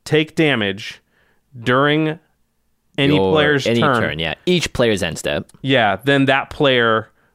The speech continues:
Speaker 1: will draw a card. So this is interesting because even things like if Jimmy plays a shock land
Speaker 2: Or a
Speaker 1: on,
Speaker 2: fetch land.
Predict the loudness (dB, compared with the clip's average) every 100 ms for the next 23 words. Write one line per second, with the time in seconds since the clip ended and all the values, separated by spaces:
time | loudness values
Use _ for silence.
0 | _ -6 0 2 2 0 -4 -4 0 2
1 | 2 -2 -2 -2 -2 0 0 -2 -8 -20
2 | -20 _ _ _ _ _ _ _ _ -2
3 | 2 2 2 0 0 0 0 2 0 2
4 | 0 0 0 0 -2 -2 0 0 0 0
5 | 0 -2 -2 -2 -2 -2 -2 -2 -4 -8
6 | -6 -2 0 0 0 -2 -2 -4